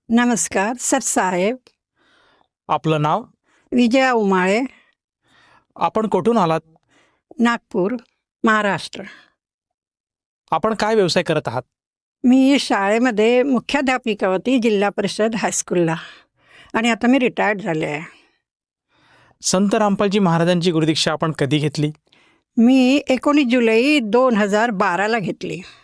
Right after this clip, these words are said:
Speaker 2: संत रामपालजी महाराजांची गुरुदीक्षा घेण्या अगोदर आपण व आपला परिवार कोणती भक्ती साधना करत होतात?
Speaker 1: आम्ही आमचं जे कुलदैवत आहे,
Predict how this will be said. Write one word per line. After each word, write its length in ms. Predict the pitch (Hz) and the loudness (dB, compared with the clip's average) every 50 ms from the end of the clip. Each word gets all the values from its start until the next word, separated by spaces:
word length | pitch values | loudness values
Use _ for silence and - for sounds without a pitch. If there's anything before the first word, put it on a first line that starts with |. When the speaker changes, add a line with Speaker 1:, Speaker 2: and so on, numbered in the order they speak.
| _ _ _ _ _ _ _ _ _ _ _ _ _ _ _ _ _ _ _ - | _ _ _ _ _ _ _ _ _ _ _ _ _ _ _ _ _ _ _ -10
Speaker 2:
संत 360 | - - - 185 196 190 233 | -6 -2 0 0 2 2 0
रामपालजी 460 | 220 208 202 196 185 208 202 185 214 | 2 2 2 0 0 0 0 0 0
महाराजांची 500 | 190 170 160 165 170 175 170 156 - 190 | 0 0 0 0 0 0 -2 -2 -2 -2
गुरुदीक्षा 460 | 147 160 156 143 165 151 - - 170 | 0 0 0 0 0 -2 -2 -4 -4
घेण्या 280 | 151 135 151 147 156 151 | -2 -2 -2 -2 0 -2
अगोदर 300 | 147 135 143 131 147 135 - - _ _ _ - | 0 -2 -2 -2 -2 -4 -4 -8 _ _ _ -4
आपण 300 | 131 135 - - 156 139 - - _ _ - | -4 -4 -2 -4 -6 -6 -6 -12 _ _ -4
व 40 | 156 | -2
आपला 260 | 160 151 - 170 170 | -2 0 0 -2 -2
परिवार 380 | 160 156 143 147 147 151 135 143 _ - - - _ _ _ _ _ _ _ _ - | 0 -2 -2 0 0 -2 -2 -4 _ -20 -20 -20 _ _ _ _ _ _ _ _ -4
कोणती 340 | - 165 170 170 151 - 220 | -2 0 0 0 0 -2 0
भक्ती 260 | 170 185 - - 190 | -2 -2 -2 -2 -4
साधना 260 | 160 175 170 156 175 160 | -2 -2 -2 -2 -2 -4
करत 240 | - 175 160 160 147 | -2 -2 -2 -2 -2
होतात? 240 | 156 139 - 147 139 _ _ _ _ _ _ _ _ _ _ _ _ _ _ _ _ _ _ _ _ _ _ _ _ _ _ _ _ _ _ - | -4 -4 -4 -4 -6 _ _ _ _ _ _ _ _ _ _ _ _ _ _ _ _ _ _ _ _ _ _ _ _ _ _ _ _ _ _ -8
Speaker 1:
आम्ही 320 | - 240 240 247 269 294 285 | -2 2 2 4 4 4 4
आमचं 320 | 254 240 240 202 - 269 | 2 2 0 0 0 0
जे 180 | 240 233 294 240 | 0 2 -2 -2
कुलदैवत 640 | - - 240 226 226 208 254 277 302 302 285 - | 0 0 2 2 2 2 2 2 2 2 2 0
आहे, 260 | 269 220 175 226 208 | -2 -2 0 -2 -4